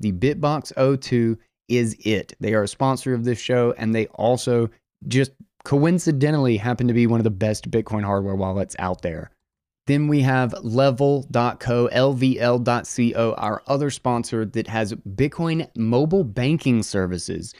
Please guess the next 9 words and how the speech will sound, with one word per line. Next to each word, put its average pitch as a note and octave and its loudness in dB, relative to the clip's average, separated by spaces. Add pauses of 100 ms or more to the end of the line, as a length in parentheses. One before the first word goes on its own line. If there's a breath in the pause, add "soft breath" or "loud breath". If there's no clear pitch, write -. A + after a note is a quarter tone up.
(280 soft breath)
and B2 0
a A#2+ 0
trading, C3+ 0 (200)
uh, G2+ -2
a-, G#2+ 0
an A2+ 0
exchange A#2 -2
that A2+ -4
has A#2+ -4